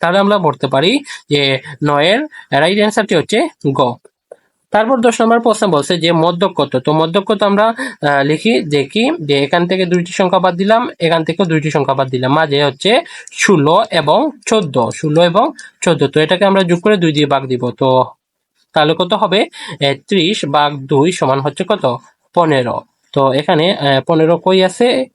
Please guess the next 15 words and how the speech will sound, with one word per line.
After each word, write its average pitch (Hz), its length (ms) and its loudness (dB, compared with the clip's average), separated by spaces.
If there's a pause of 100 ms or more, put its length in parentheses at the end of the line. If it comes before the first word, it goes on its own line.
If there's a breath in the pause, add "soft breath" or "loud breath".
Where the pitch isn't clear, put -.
(280)
এই 147 160 2
যে। 120 80 0 (720)
তো 139 60 0 (160)
দশের 151 240 0
অ্যান্সার 208 300 2
হবে 151 180 2 (480 soft breath)
খ, - 40 -12 (360)
পনেরো। 131 320 0 (540)
তো 143 80 0 (100)
তারপর 208 380 0
এগারো 208 280 2
নম্বর 214 220 2
প্রশ্ন 202 260 -2
বলছে 208 220 0
যে 160 140 0